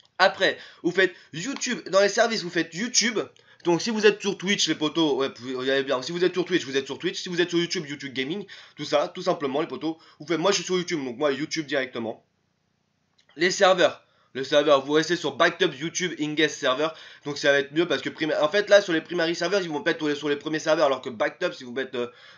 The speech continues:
dans les, dans les serveurs derrière, où, là où il y a, où, là où il y a, vous avez plus de connexion, on va dire. Là où, là où ça tourne mieux en fait. C'est pour ça, tout simplement.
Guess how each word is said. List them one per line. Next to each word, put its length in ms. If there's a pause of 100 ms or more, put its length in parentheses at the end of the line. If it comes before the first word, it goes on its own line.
dans 120
les, 100
dans 100
les 80
serveurs 300
derrière, 340
où, 80
là 160
où 20
il 60
y 40
a, 160
où, 60
là 160
où 40
il 60
y 20
a, 120
vous 160
avez 120
plus 240
de 40
connexion, 380
on 40
va 60
dire. 200
Là 120
où, 160
là 140
où 20
ça 160
tourne 220
mieux 160
en 60
fait. 180 (240)
C'est 140
pour 140
ça, 180 (160)
tout 60
simplement. 300